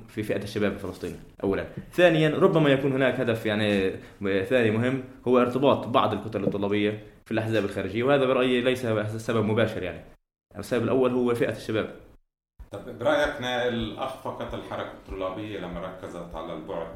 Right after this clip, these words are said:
Speaker 2: السياسي أكثر من البعد النقابي، ولا تاريخيًا استطاعت إنه الحركة
Speaker 1: مم.
Speaker 2: الطلابية تزاوج بين العمل السياسي
Speaker 1: مم.
Speaker 2: وال-، والعمل، آه، النقابي، ولا برأيك في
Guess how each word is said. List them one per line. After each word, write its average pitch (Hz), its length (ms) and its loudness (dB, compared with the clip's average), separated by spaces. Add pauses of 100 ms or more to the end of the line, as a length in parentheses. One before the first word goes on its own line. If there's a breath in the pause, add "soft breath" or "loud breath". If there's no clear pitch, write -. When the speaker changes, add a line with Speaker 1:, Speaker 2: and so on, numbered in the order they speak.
(120)
Speaker 2:
السياسي 85 840 -12 (440 loud breath)
أكثر 107 460 -2
من 98 80 -8
البعد 92 340 -4
النقابي، 113 600 -4
ولا 117 420 -2 (380 loud breath)
تاريخيًا 127 680 0
استطاعت 110 600 0
إنه 104 140 -8
الحركة 101 280 -6
Speaker 1:
مم. - 60 -6
Speaker 2:
الطلابية 98 640 -4
تزاوج 95 460 -2
بين 92 200 -6
العمل 95 320 -8
السياسي 92 580 -8
Speaker 1:
مم. 87 60 -8
Speaker 2:
وال-، 80 340 -14
والعمل، 85 440 -10 (140)
آه، - 360 -18
النقابي، 127 560 -6
ولا 139 300 -6
برأيك 135 360 -2
في 131 220 -6